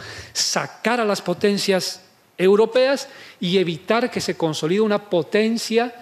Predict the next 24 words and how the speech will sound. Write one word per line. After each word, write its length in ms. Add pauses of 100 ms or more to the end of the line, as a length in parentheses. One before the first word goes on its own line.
(300)
en, 240 (240)
a-, 80
al 240
sur 400
de 100
sus 220
fronteras, 800 (300)
con 200
la 80
unidad 540 (360)
latinoamericana 960
y 60
caribeña. 640
Ese 200
fue 140
un 80
objetivo 720
desde 380
un 260
principio, 760
desde 240
mil 140
ochocientos 640
veintitrés, 880